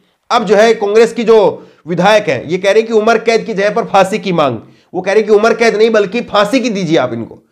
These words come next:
जो भी लिंचिंग करता है उसको फांसी होनी चाहिए। यह कांग्रेस की विधायिका है दीपिका सिंह पांडे, और उन्होंने कहा है कि इसकी बजाय जो है वो फांसी होनी चाहिए। देखिए, सोच करके देखिए, अलग-अलग राज्य हैं, कहीं पर बीजेपी की डबल इंजन की सरकार है, मध्य प्रदेश के अंदर, उत्तर प्रदेश के अंदर, हरियाणा के अंदर,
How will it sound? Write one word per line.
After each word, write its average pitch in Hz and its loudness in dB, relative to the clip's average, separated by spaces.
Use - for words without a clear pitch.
जो 185 2
भी 247 2
लिंचिंग 185 -2
करता 196 -2
है 214 4
उसको 226 0
फांसी 196 -4
होनी 151 -2
चाहिए। 98 -12
यह 185 2
कांग्रेस 214 2
की 214 -8
विधायिका 180 0
है 220 2
दीपिका 190 0
सिंह 196 -4
पांडे, 180 -2
और 160 -2
उन्होंने 165 -6
कहा 156 -2
है 214 0
कि 190 -8
इसकी 190 -6
बजाय 175 2
जो 156 -2
है 190 2
वो 180 -2
फांसी 175 -2
होनी 127 -4
चाहिए। - -18
देखिए, 214 -2
सोच 220 2
करके 202 -2
देखिए, 220 2
अलग-अलग 220 2
राज्य 165 0
हैं, 185 2
कहीं 175 -4
पर 196 -2
बीजेपी 180 -4
की 185 -2
डबल 170 0
इंजन 180 0
की 175 -6
सरकार 170 -2
है, 165 2
मध्य 156 -2
प्रदेश 156 -6
के 165 -6
अंदर, 156 -2
उत्तर 147 -4
प्रदेश 165 -6
के 156 -6
अंदर, 151 -4
हरियाणा 139 -2
के 135 -6
अंदर, 147 -4